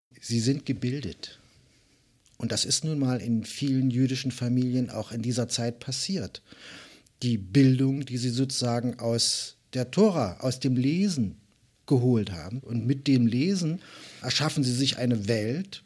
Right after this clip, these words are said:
erweitern sie ihre Weltsicht. Sie entwickeln Kompetenzen und die möchten sie auch einsetzen. Die können sie aber nicht, weil es aufgrund von Judenfeindschaft und Antisemitismus für ihnen diese Möglichkeiten nicht gibt. Und jetzt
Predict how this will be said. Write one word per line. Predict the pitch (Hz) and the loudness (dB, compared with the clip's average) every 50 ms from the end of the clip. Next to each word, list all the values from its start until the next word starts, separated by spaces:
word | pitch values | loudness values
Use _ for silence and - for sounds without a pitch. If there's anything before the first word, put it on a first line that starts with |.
| _ - | _ -12
erweitern | - - 127 107 117 123 151 156 160 127 113 | -8 -4 -2 0 2 2 2 2 0 0 -2
sie | 123 135 | -2 -4
ihre | 127 127 120 117 107 | -4 -4 -4 -4 -4
Weltsicht. | 110 117 160 175 - - - 120 131 - - _ _ - _ _ | -4 -6 -6 -8 -8 -10 -12 -12 -12 -14 -18 _ _ -20 _ _
Sie | - - 190 | -4 -2 0
entwickeln | 202 185 - - - - 151 131 135 | 0 0 0 0 0 2 2 2 2
Kompetenzen | - 131 131 135 139 131 - - 143 165 180 - - - 123 135 - - - - - | 0 -2 -4 -4 -6 -8 -6 -8 -8 -8 -8 -10 -10 -10 -10 -12 -14 -18 -20 -6 -2
und | 165 180 | 2 4
die | 196 | 6
möchten | 170 147 - 131 - - 143 | 6 6 4 4 0 -4 -6
sie | 127 147 117 | -6 -4 -6
auch | 135 127 - | -6 -8 -6
einsetzen. | - 156 196 202 190 151 113 98 - - - 110 | -6 -6 -6 -4 -4 -4 -6 -6 -6 -8 -8 -8
Die | - 165 160 | -8 -8 -4
können | - - 254 254 240 | 0 4 4 6 6
sie | 175 147 107 | 4 2 -2
aber | 98 98 98 | -4 -6 -6
nicht, | 92 85 85 - - - - - - - - | -8 -10 -12 -14 -16 -18 -20 -20 -20 -20 -4
weil | - 143 151 180 | 0 2 4 4
es | 202 196 - - - _ | 4 2 0 -6 -12 _
aufgrund | 277 277 - 120 - - - - 233 226 226 - | -12 -10 -10 -10 -12 -4 0 2 4 4 2 0
von | - - 135 120 117 110 | -6 -6 -4 -4 -2 -4
Judenfeindschaft | 113 117 160 185 185 180 - - 170 160 165 160 160 151 143 - | -2 0 0 0 0 0 0 0 0 0 0 0 -2 -4 -4 -4
und | 139 127 | -4 -2
Antisemitismus | - 135 135 135 131 131 127 127 127 - 180 - - 165 151 | 0 0 0 0 0 0 0 0 0 -2 -6 -6 -6 -6 -4
für | - - 160 | -2 -2 -2
ihnen | 151 160 156 | -2 -2 -2
diese | 165 165 151 147 170 | -2 -2 0 0 0
Möglichkeiten | 170 180 233 233 - 247 233 - - 127 120 120 123 117 117 - - - - | 2 2 2 2 2 0 0 2 2 0 2 2 0 -4 -4 -6 -12 -14 -10
nicht | - 147 - - - | -8 -8 -8 -8 -10
gibt. | - 110 - - - - - - - - - - _ _ | -14 -16 -16 -18 -20 -20 -20 -20 -20 -20 -20 -20 _ _
Und | - 113 | -4 -2
jetzt | 127 135 135 - - | -2 -2 -4 -6 -12